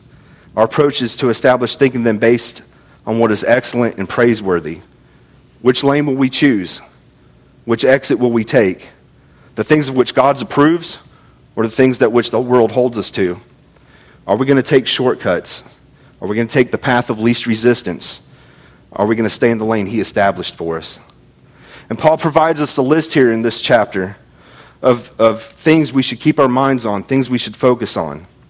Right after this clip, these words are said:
The first of which with is truth. Whatever is true. And I want you to think about the series Pastor Chad just finished last week on the armor of God.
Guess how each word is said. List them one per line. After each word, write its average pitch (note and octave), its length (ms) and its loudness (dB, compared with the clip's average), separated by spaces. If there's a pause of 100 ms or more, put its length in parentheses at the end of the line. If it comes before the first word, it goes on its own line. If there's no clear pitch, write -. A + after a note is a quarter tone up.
(840)
The A2+ 80 -10
first C3+ 320 -2
of A2+ 80 -8
which A#2 220 2
with A#2+ 180 -2
is G2+ 120 -4
truth. - 520 -2 (680)
Whatever B2+ 380 2
is A#2 100 0
true. F#2+ 440 0 (2000)
And B2 100 -4
I C#3 40 4
want D#3+ 220 2
you E3+ 60 6
to E3 60 0
think E3+ 180 2
about D#3+ 220 2
the C3 60 -4
series C#3+ 380 2
Pastor C3 320 0
Chad B2+ 300 2
just A#2 180 -6
finished B2+ 280 0
last A#2+ 280 0
week B2+ 180 4
on A#2 80 -2
the G#2 80 -2
armor G#2+ 240 0
of G2+ 120 -4
God. F#2+ 400 2